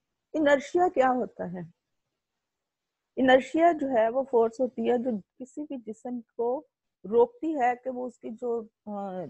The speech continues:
अ, current state है उसको वो change, यानी एक हालत से दूसरी हालत में जाने से उस body को रोकती है। मतलब वो, अ, जैसे एक body अगर सीधी चल रही है, मैं आपको projectile की form में बताऊं कि अगर एक projectile जो है वो हमने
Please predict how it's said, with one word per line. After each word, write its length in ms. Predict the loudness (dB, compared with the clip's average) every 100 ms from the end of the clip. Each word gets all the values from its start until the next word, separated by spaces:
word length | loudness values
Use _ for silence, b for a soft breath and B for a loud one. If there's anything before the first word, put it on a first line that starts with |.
| -12 -10
अ, 100 | -8
current 360 | -4 -2 -2
state 400 | -2 -2 0 0
है 80 | -2
उसको 280 | -4 -4 -2
वो 100 | -2
change, 340 | -4 -6 -6 -8
यानी 300 | -4 -2 -4 -2
एक 240 | -4 -2
हालत 260 | -6 -6 -6
से 120 | -8
दूसरी 380 | -8 -12 -12 -6
हालत 280 | -6 -6 -12
में 100 | -14
जाने 280 | -10 -10 -10
से 160 | -10 -10
उस 140 | -10 _ -16
body 280 | -12 -10 -10
को 140 | -10
रोकती 420 | -10 -10 _ -12
है। 140 | -12 -12 _ _ _ _ -10
मतलब 340 | -6 -2 -2 -4 _ _ _ -8
वो, 320 | -2 0 0 -4 -10
अ, 80 | -6
जैसे 440 | -2 -4 -2 -6
एक 340 | -2 -2 0 2
body 400 | 0 0 -8 -8
अगर 220 | -6 -4 -4
सीधी 340 | -6 -8 -6
चल 220 | -2 -2
रही 180 | -2 -2
है, 80 | -4
मैं 140 | -4
आपको 460 | -6 -6 _ -4 -4
projectile 760 | -6 -8 -4 -4 -4 -6 -6
की 120 | -8
form 220 | -14 -14 -14
में 160 | -14
बताऊं 320 | -16 -14 -16
कि 120 | -10 -10
अगर 200 | -8 -10
एक 100 | -10 -10
projectile 640 | -10 -10 -12 -8 -8 -8
जो 140 | -8
है 120 | -8
वो 80 | -8
हमने 340 | -10 -12 -10